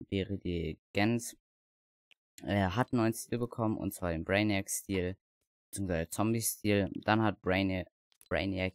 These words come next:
ebenfalls einen neuen Stil bekommen, und zwar den Ghoul Trooper-Stil. Ich würde euch Brainiac aber auf jeden Fall deutlich eher empfehlen, weil Ghoul Trooper episch ist und im Prinzip genau das gleiche ist wie Brainiac, nur dass Brainiac einfach fast die Hälfte nur kostet.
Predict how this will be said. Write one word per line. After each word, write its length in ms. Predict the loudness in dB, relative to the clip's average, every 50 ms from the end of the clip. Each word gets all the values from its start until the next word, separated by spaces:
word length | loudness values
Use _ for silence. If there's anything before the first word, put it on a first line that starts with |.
| _ -2
ebenfalls 460 | 0 0 0 0 -2 -6 -6 -4 -2
einen 80 | -2
neuen 120 | -2 -2 -2
Stil 240 | -4 -6 -4 -4 -4
bekommen, 420 | -4 -6 -6 -4 -4 -2 -2 -4
und 240 | -6 -8 -10 -10 -10
zwar 240 | -8 -4 -4 -4 -2
den 200 | -4 -6 -8 -6
Ghoul 180 | -4 -4 -4 -4
Trooper-Stil. 1000 | -6 _ _ -8 -8 -8 -10 _ _ _ _ _ _ _ 0 0 2 0 -2 -4 _ -10 -8 -6 -4 -4
Ich 120 | -2 -2 0
würde 140 | 0 0 -2
euch 160 | -4 -2 2
Brainiac 380 | 2 4 4 4 4 2 0 0
aber 180 | 0 0 2 0
auf 140 | 0 0 -2
jeden 140 | -2 -2
Fall 340 | -2 -2 -4 -2 -2 -4 -6 -8 _ _ _ _ -4
deutlich 280 | -2 -2 -2 -4 _ _ _
eher 220 | -4 -2 -2 0 0
empfehlen, 460 | -2 -4 -4 -4 -2 -2 0 0 0
weil 260 | 0 0 -2 -2 -4
Ghoul 220 | -6 -6 -6 -6 -6
Trooper 520 | -8 -8 -4 -2 0 0 0 -2 -4 -6 -8 -6
episch 400 | -4 -4 -2 -2 -2 -4 -2 -2
ist 320 | -2 0 2 4 6 6 6 8
und 260 | 8 6 6 4 4
im 160 | 2 0 -2
Prinzip 320 | -2 -4 -6 -6 -6 -4 -2
genau 240 | 0 2 4 4 2
das 180 | 2 0 -4 -2
gleiche 320 | 0 0 0 0 -2 -4
ist 240 | -4 -4 -4 -4 -6
wie 60 | -6
Brainiac, 520 | -4 0 0 2 2 2 2 0 -2 -2
nur 120 | -2 -2 -2
dass 160 | -2 -4 -4
Brainiac 520 | _ 0 0 0 2 2 0 0 -2 -4 _ _ _ _ _ _ _ _ -6
einfach 200 | -2 -2 -2 0
fast 300 | 0 -2 -2 -2 -2 -2
die 100 | -2 -2
Hälfte 320 | 0 0 -2 -2 -4 -6 -6
nur 120 | -6 -4
kostet. 500 | -2 -4 -4 -4 -4 -4 -4 -4 -4